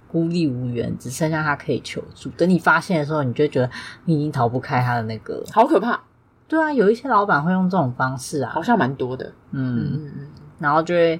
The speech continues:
Speaker 1: 说：“我不是不给你这个薪水，但是我真的觉得你的能力还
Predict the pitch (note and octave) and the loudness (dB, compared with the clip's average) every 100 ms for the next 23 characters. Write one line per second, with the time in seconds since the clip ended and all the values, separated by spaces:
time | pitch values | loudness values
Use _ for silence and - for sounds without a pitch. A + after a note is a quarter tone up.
0 | - - - E3+ C3+ A#2+ D3+ D#3+ - A#3 | -6 -8 0 2 4 2 -2 -4 -2 -2
1 | - G#3+ - D#3 B2+ C3 C#3 C3 - A#2 | -2 -6 0 0 0 0 -2 -2 -4 -6
2 | A#2+ - - - - - A#3 F#3 G3+ B2 | -6 -12 -16 -20 -12 0 2 4 0 0
3 | D#3 F3 E3 A#2+ A2+ A2+ F#2 G#2+ B2 C#3+ | -2 -2 -2 -4 -4 -6 -8 -6 -6 -4
4 | C3 A#2 | -4 -8